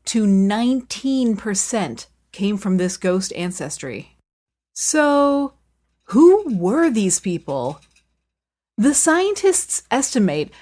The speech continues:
that this particular archaic human split from the line of the common ancestor to the Neanderthal and modern human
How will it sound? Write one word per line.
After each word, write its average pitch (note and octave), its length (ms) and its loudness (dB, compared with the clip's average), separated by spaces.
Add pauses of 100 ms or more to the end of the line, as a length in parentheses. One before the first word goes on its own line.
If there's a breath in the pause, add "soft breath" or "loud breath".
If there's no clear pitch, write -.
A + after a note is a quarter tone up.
(220 soft breath)
that A3+ 300 4
this E4 200 2
particular D#4 540 -2
archaic A3 480 2
human F3+ 360 0
split C4+ 360 0
from C#4 240 0
the A3+ 120 2
line G#3+ 340 2
of F#3+ 160 -2
the F#3 80 0
common G#3 420 0
ancestor F#3+ 640 -2
to F3+ 220 -2
the E3+ 240 -4
Neanderthal F#3 720 2
and E3+ 160 0
modern E3 300 0
human D#3 480 -4